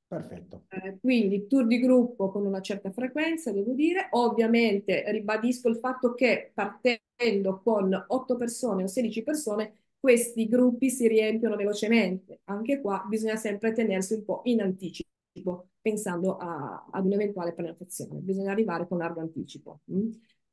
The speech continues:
Speaker 2: Tour su
Speaker 1: Certo.
Speaker 2: misura, ovviamente, possiamo fare tour su misura, ehm, a seconda delle vostre necessità, delle vostre richieste, noi creiamo proprio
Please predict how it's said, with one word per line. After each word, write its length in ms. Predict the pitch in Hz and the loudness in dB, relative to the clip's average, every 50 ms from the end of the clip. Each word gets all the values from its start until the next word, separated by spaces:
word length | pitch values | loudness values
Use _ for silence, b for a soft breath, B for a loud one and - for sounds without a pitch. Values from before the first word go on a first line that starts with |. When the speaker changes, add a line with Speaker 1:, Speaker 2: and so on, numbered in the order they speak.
| _ _ _ | _ _ _
Speaker 2:
Tour 200 | - 285 262 240 | 2 4 4 4
su 140 | - - | 0 -2
Speaker 1:
Certo. 80 | - - | -6 -12
Speaker 2:
misura, 760 | - - - 233 294 320 330 339 339 359 427 523 - - - _ _ - - | -18 -14 -8 -2 4 4 4 4 4 2 -2 -4 -6 -10 -16 _ _ -18 -8
ovviamente, 1000 | - 220 208 202 196 190 220 233 240 254 269 277 285 294 311 302 - 349 339 - | -6 -4 -2 -2 -2 0 0 0 0 0 0 0 0 -2 -4 -4 -6 -8 -8 -6
possiamo 420 | 208 202 196 - 196 202 190 190 | -6 -6 -4 -4 -4 -4 -4 -6
fare 500 | 190 - 214 214 196 175 175 170 175 - _ | -6 -6 -6 -4 -4 -4 -4 -6 -10 -8 _
tour 180 | - 240 220 196 | -2 0 0 0
su 200 | - - 208 220 | -2 -4 -2 0
misura, 800 | 226 254 262 262 240 254 285 285 285 285 294 294 311 339 339 - - _ _ _ _ _ | 0 2 2 0 -2 -2 -4 -4 -4 -4 -4 -4 -4 -4 -6 -10 -16 _ _ _ _ _
ehm, 1200 | - 202 208 202 196 190 190 190 185 185 180 180 180 185 185 180 180 175 175 180 170 170 - - - | -6 -4 -2 0 0 0 0 0 0 0 -2 -2 -2 -2 -2 -4 -4 -4 -4 -6 -6 -8 -10 -10 -6
a 120 | - 220 | -4 -4
seconda 460 | 226 - 226 226 226 233 233 226 214 | 0 0 0 0 2 2 4 4 4
delle 180 | 208 214 220 220 | 4 2 2 0
vostre 960 | 208 220 220 220 220 - - 214 208 202 196 196 196 196 196 190 185 185 185 | 0 0 -2 -2 -2 -4 -6 -4 -2 -2 -2 -2 -2 -2 -2 0 0 0 2
necessità, 880 | 202 220 226 226 - 233 226 226 - 254 247 - - 277 285 294 302 294 | 0 0 0 2 2 2 2 2 0 -4 -4 -2 -4 -2 -2 -2 -2 -2
delle 240 | 233 196 196 196 196 | 0 0 0 0 0
vostre 320 | 196 202 208 202 - 226 | -2 -2 -2 0 0 0
richieste, 560 | 226 294 - - 247 214 214 220 220 - 233 | 0 0 0 0 0 0 0 0 0 2 2
noi 320 | 226 220 202 226 226 226 226 | 2 4 4 4 2 2 2
creiamo 720 | - 247 247 247 254 233 190 185 175 175 196 196 185 185 | 0 2 2 4 4 2 2 0 -2 -2 -4 -4 -6 -4
proprio 600 | 202 196 190 190 185 185 196 196 196 190 190 185 | -6 -4 -2 -2 -2 0 0 0 0 0 -2 -4